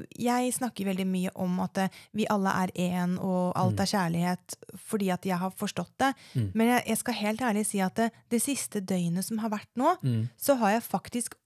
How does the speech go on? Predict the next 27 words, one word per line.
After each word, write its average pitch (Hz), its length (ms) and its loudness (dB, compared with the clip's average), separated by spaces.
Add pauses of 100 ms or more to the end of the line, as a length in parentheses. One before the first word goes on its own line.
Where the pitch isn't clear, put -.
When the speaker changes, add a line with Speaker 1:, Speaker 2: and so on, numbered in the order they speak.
(160)
Speaker 1:
ordentlig 196 640 0 (380)
integrert 196 800 -2 (400)
at - 400 -2 (320)
vi 226 200 2
alle 220 380 2
er 196 320 0
jo 226 60 0
fra 220 240 -2
samme 214 380 -2
hav. 294 440 4 (160)
Speaker 2:
Ja. - 120 0 (100)
Speaker 1:
Og 262 140 0
nå 262 140 4
har 277 140 4
jeg 285 100 -4
forstått - 720 -4
ordentlig 190 540 0
sånn 220 220 0
med 202 440 0 (140)
kropp, 240 300 -2
sjel 214 380 2
og 254 140 4
sinn 269 280 -2
da, 349 120 6
Speaker 2:
Mm. 107 300 -2
Speaker 1:
at, - 260 0
eh, 247 200 4